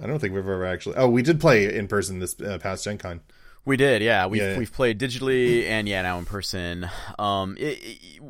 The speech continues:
Speaker 2: we say that it does all those things that it looks like. It, it looks like, you know, it does all the boilerplate things, action selection, you know, like building buildings, building
Speaker 1: Yep.
Speaker 2: a tableau.
Speaker 1: Yep.
Speaker 2: You know, like, like the sort of worker placement elements are out there, like kind of, you know, putting things out on a board for,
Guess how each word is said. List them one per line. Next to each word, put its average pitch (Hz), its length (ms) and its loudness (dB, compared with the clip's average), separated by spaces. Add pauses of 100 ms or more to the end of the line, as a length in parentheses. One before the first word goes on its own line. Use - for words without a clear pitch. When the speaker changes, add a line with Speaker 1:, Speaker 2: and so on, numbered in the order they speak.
Speaker 2:
we 180 180 -6
say 233 220 6
that 185 100 0
it 131 80 -6
does 143 160 2
all 135 100 6
those 117 200 2
things 120 180 -2
that 113 80 -2
it 107 40 -2
looks 110 200 -4
like. 113 120 -4
It, - 100 -4
it 156 60 -2
looks 160 280 0
like, 123 120 -2 (160)
you 135 100 -2
know, 117 140 2
it 120 140 0
does 143 140 2
all 147 80 4
the 123 80 0
boilerplate 104 540 0
things, 90 360 -4
action 101 320 -2
selection, 98 540 -2
you 95 100 -4
know, 92 60 -4
like 92 160 -4
building 101 300 -2
buildings, 92 480 -4
building 101 220 0
Speaker 1:
Yep. 98 80 2
Speaker 2:
a - 20 -6
tableau. 90 640 -4
Speaker 1:
Yep. 98 260 0
Speaker 2:
You - 80 -6
know, 101 160 -2
like, 98 220 -4
like 101 240 -8
the 113 100 -6
sort 120 180 -2
of 101 80 -6
worker 110 200 -4
placement 110 500 -4
elements 104 420 -4
are 107 80 0
out 98 160 -2
there, 98 300 0
like 95 260 -4
kind 117 160 -4
of, 98 120 -10 (340)
you 117 80 -2
know, 107 100 0
putting 151 300 0
things 139 240 -2
out 127 240 2
on 127 260 0
a 120 60 -2
board 110 420 -2
for, 107 540 -2